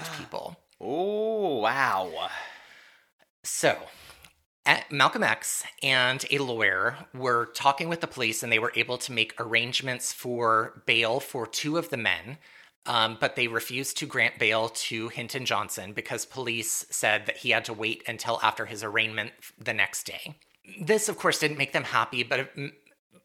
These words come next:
Speaker 2: some of the things that I read essentially say that Malcolm X realized he wasn't gonna win this fight with them.
Speaker 1: Mm-hmm.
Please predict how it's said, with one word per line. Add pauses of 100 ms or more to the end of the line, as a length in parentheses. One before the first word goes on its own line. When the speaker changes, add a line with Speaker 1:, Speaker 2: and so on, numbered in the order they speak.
(160)
Speaker 2:
some
of
the (500)
things
that
I
read
essentially
say
that
Malcolm
X (800)
realized
he
wasn't
gonna
win
this
fight
with
them.
Speaker 1:
Mm-hmm.